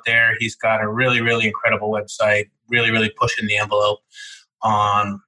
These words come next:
the latest technology in health optimization. Alex, thank you for being on the show, and I'm really excited to chat with you today.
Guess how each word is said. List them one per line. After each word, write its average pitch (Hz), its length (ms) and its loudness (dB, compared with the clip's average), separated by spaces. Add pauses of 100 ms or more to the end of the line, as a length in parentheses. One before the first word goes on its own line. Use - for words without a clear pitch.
(260)
the 110 60 -8
latest 117 480 0
technology 113 920 0 (520)
in 110 420 2
health 113 260 0
optimization. 123 1000 0 (220)
Alex, 143 520 0 (240)
thank 123 220 0
you 123 60 -4
for 110 100 -12
being 117 200 0
on 117 120 2
the 113 60 -2
show, 117 320 2
and 113 100 2
I'm 104 160 -2
really 110 280 0
excited 107 460 0
to - 80 -20
chat 101 240 -2
with 107 140 -6
you 101 80 -4
today. 110 460 0